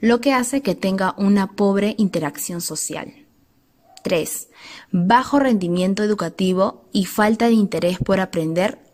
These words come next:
o simplemente ser alguien en la vida. Cuatro, agresión física y verbal hacia su entorno o hacia sí mismo. Cinco, sentimiento de culpabilidad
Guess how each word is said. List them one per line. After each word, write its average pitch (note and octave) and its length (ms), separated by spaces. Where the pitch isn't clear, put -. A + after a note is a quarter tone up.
o A#3 60
simplemente A#3 680
ser - 560
alguien G3 480
en E3 100
la D3+ 120
vida. - 360
Cuatro, - 540
agresión G3 640
física A#3+ 500
y A3+ 60
verbal F3+ 500
hacia F3+ 420
su - 180
entorno G3+ 840
o F3 240
hacia D#3+ 400
sí F3 240
mismo. - 480
Cinco, - 640
sentimiento A3 840
de A#3+ 160
culpabilidad E3+ 840